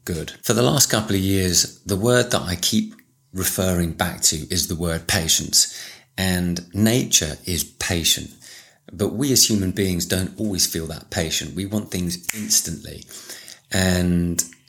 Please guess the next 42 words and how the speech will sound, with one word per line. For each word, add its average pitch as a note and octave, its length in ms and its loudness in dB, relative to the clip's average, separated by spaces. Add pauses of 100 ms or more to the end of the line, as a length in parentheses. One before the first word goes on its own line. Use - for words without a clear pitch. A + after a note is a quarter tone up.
(120)
life A2+ 280 2
doesn't - 280 2
work F#2 180 2
like D#2+ 200 -2
that. D#2+ 200 -8
Nature F#2+ 360 2
doesn't F2 340 0
work E2+ 200 -2
like D#2 200 -10
that. - 200 -8
In G2+ 160 4
nature, G#2 340 4
there's F2 200 0
gradual F2+ 640 -2
change. D2 640 -4 (640)
And F2 560 2 (260)
by G#2+ 120 0
trusting A#2+ 500 2
this G#2+ 140 4
principle - 640 0
seen G2+ 300 4
in F2 160 2
nature E2+ 360 0
that D2+ 260 -4
certain G2+ 360 2
things E2+ 580 0
are D#2 120 -12
planted E2+ 500 0
at D#2 100 -2
certain D#2+ 340 2
times D2 540 -2 (280)
and - 100 -8
certain F2+ 360 0
things D#2 540 -6 (220)
harvest E2+ 580 2
at D#2+ 120 -4
another D#2+ 280 -2
time, D2 380 -2
very G2 220 4
much F#2 300 4
like D#2+ 260 0
conception - 840 2